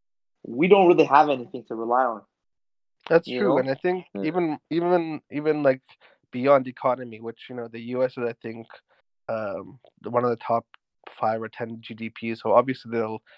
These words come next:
Speaker 2: they're going to impact
Speaker 1: Mm-hmm.
Speaker 2: the world economy. But even socially speaking, um, what happens in the U S, you know, our borders are, are quite porous. Um, rhetoric in the
Speaker 1: Mm-hmm.
Speaker 2: U S,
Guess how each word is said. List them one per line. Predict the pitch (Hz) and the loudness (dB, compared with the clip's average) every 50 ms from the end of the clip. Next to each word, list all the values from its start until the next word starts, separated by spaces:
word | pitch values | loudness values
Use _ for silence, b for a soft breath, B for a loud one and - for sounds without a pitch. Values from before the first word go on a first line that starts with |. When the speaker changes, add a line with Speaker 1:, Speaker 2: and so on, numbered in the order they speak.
| b b | b b
Speaker 2:
they're | - 120 120 | -6 -6 -4
going | - 131 123 120 - | -4 -6 -6 -6 -6
to | 120 - | -8 -8
impact | 117 120 - - 110 120 143 | -8 -6 -4 -4 -4 -4 -4
Speaker 1:
Mm-hmm. | 147 139 107 107 | -6 -6 -6 -4
Speaker 2:
the | 107 | -2
world | 110 120 120 113 110 | 0 0 0 0 -2
economy. | 113 - - 110 110 120 123 139 156 175 196 _ b b b b b b | -8 -10 -8 -6 -4 -4 -4 -4 -4 -8 -8 _ b b b b b b
But | 139 151 | 2 2
even | 180 190 196 185 160 | 2 2 0 -4 -6
socially | - - - 127 139 143 - 160 139 127 123 | -6 -4 -2 0 0 0 0 -2 -4 -4 -4
speaking, | - - - 123 117 113 - 147 147 165 180 185 _ _ _ _ _ _ - - | -10 -10 -12 -12 -10 -10 -8 -8 -8 -8 -10 -12 _ _ _ _ _ _ -6 -4
um, | 113 113 113 110 110 110 110 113 104 - _ - | -2 -2 -2 -2 -4 -6 -8 -10 -12 -16 _ -16
what | 107 123 135 131 113 - | -8 -2 -2 -2 -2 -2
happens | - - 143 143 - 147 135 127 - | -2 -2 -2 -2 -4 -10 -12 -12 -14
in | 110 123 | -14 -14
the | 120 113 | -14 -14
U | 113 113 120 120 117 117 | -12 -12 -10 -6 -6 -4
S, | 113 113 113 110 - - - - - | -4 -4 -6 -8 -16 -20 -20 -18 -14
you | 113 117 | -12 -10
know, | 117 113 113 - - | -8 -8 -8 -6 -6
our | 110 117 120 | -6 -8 -4
borders | 123 127 135 139 135 139 135 - | 0 0 0 0 0 -4 -8 -6
are, | 87 78 113 113 113 - - | -6 -4 -4 -4 -6 -8 -10
are | - - | -14 -10
quite | - - 120 107 - - | -6 -4 -4 -4 -4 -6
porous. | - 117 107 101 98 - - _ _ _ _ _ _ _ _ _ _ - | -6 -6 -4 -4 -6 -10 -14 _ _ _ _ _ _ _ _ _ _ -6
Um, | 110 107 107 107 - - | -6 -4 -4 -6 -6 -2
rhetoric | 117 123 123 135 135 127 127 - - | 0 0 2 2 2 0 0 -4 -6
in | 123 | -8
the | 120 113 | -8 -8
Speaker 1:
Mm-hmm. | 110 110 | -8 -8
Speaker 2:
U | 110 113 113 110 | -8 -6 -6 -6
S, | 110 110 | -6 -10